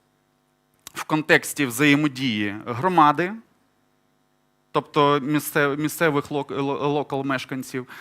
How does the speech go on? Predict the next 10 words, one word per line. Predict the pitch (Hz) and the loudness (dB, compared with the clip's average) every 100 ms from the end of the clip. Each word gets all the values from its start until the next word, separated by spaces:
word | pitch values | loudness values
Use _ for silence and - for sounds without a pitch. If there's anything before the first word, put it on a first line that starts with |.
| - | -10
та | - 135 127 - _ - | -2 -2 -2 -14 _ 4
теж | 180 135 - | 4 4 -2
ос-, | 135 - | -6 -4
одних | 135 165 156 | -2 -2 -4
з | |
ключових | - 147 - 151 - | -6 -8 -4 -4 -4
стейкхолдерів | - 139 147 123 123 117 | -4 -6 -6 -8 -8 -8
цього | 131 131 | -8 -8
процесу, | - 127 131 117 - 113 - - - - - - _ | -8 -8 -6 -6 -8 -12 -16 -20 -20 -20 -20 -20 _
влади | - 143 147 143 170 | 0 6 6 6 -2